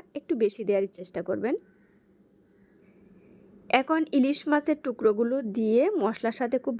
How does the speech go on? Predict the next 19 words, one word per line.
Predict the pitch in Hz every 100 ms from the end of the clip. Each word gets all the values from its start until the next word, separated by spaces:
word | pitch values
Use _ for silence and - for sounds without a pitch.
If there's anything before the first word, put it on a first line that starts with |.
| -
ভালো | 196 208 226
করে | 254 427 349
মেখে | 190 202
নিতে | - - 202
হবে। | - - - _ _ _ _ _ _ _ - -
একদম | 262 302 392 302
সহজ | 269 302 302
একটা | - 294
রান্না, | 220 202 226 - 214
অনেকেই | 233 233 277
আপনারা | 247 247 233 -
খেয়েছেন, | 220 208 226 302 - -
তবে | 190 190 -
অনেক | 208 196
বেশি | 220 214 208
স্বাদ | 185 175
পাওয়া | 233 202 180
যায়, | 202 294 _ _ _ _ _ _ _ _ -
একদম | 226 277